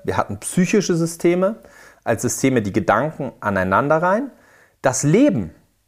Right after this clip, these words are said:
als ein System, das auf bestimmte Umweltbedingungen angewiesen ist, aber das Leben aus sich selbst heraus erschafft. Und damit sind wir wieder von der Metapher, die am Anstieg, äh, Einstieg der ersten Folge stand, nämlich was war zuerst da?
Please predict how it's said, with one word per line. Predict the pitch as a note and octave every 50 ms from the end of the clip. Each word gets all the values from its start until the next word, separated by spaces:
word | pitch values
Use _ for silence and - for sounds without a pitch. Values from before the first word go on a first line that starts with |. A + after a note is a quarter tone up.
| _ _ _ _ _ _
als | - A2+ A#2+ -
ein | - B2+ B2+ B2+
System, | B2 A#2+ - - - - D3 D#3 F3+ A3 C4 A#3+ - _ _ _ _ _ _ _ _ _ _ _
das | - A#2+ - C3
auf | A#2 -
bestimmte | - A#2+ - - C#3+ B2 B2 B2
Umweltbedingungen | - D3+ F3 F#3+ F#3 F3+ F3+ C#3+ C3+ B2+ B2 A#2 - -
angewiesen | - G2+ A2 C3 D#3 D3+ D#3 F3 G3 G3 G3 F#3+
ist, | G#3 B3+ C4+ - - - -
aber | A#2 A#2 A#2+
das | - A#2+ A2+ - -
Leben | A2+ B2+ E3+ G#3+ B3+ C4+ C#4 C4 G#3+ - -
aus | C#3+ E3+ A3 A#3+ -
sich | - G#3+ G3
selbst | - - D#3 D#3+ E3+ E3 - -
heraus | - C#3+ B2+ C3 D3 D#3 -
erschafft. | - D#3+ - - - D#3 C#3 - - - - - _ _ -
Und | - G#2+
damit | G2+ A2+ B2 D3 F#3 F3
sind | - F#3+ F#3 D#3+
wir | D3+ C#3+ C3
wieder | D3 D3+ D#3+ D3
von | - - C#3+
der | C3 A2+
Metapher, | A2 A2 - - - A3+ - - B2+ C#3 G3+ B3 G3+ - _
die | - A#2+
am | A#2 - - _
Anstieg, | - C3 D3+ F3+ E3+ - - D#3+ C#3+ C#3+ - - _
äh, | - B2 A#2
Einstieg | - - A#2 C#3+ D3+ - - C3+ -
der | - -
ersten | - G#2+ A2+ - - G#2+
Folge | - - A#3 A#3+ F#3 A#2
stand, | - - - G2+ G2 C#3 G3 - _ _ _ _ _ _ _ _ _
nämlich | - C3 C3 C3+ -
was | D#3+ F3+ F3 - -
war | F3+ -
zuerst | - - D3 - C3+ C3 A#2+ C3+ C#3
da? | E3 A3 A#3+ - - - -